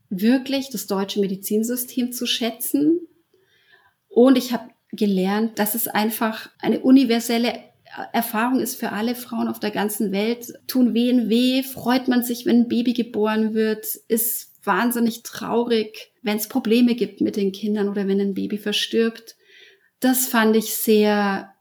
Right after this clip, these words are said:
das fand ich sehr, sehr eindrücklich. Dann fand ich das in Malawi wahnsinnig anrührend, dass ich mit den Frauen gut arbeiten konnte, obwohl ich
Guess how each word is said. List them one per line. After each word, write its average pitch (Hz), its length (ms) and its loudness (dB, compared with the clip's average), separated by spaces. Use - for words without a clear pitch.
das - 220 -6
fand 220 260 0
ich 208 120 -2
sehr, 214 200 0
sehr 208 200 -2
eindrücklich. 196 960 -4
Dann 226 240 0
fand 226 360 -2
ich - 280 -6
das 202 160 -4
in 226 100 0
Malawi 208 480 0
wahnsinnig 214 840 -2
anrührend, 233 720 2
dass 214 240 -2
ich 214 200 -2
mit 214 180 4
den 220 300 0
Frauen 226 360 -2
gut 240 180 -4
arbeiten 247 500 -2
konnte, 233 360 -4
obwohl 220 400 2
ich - 300 -4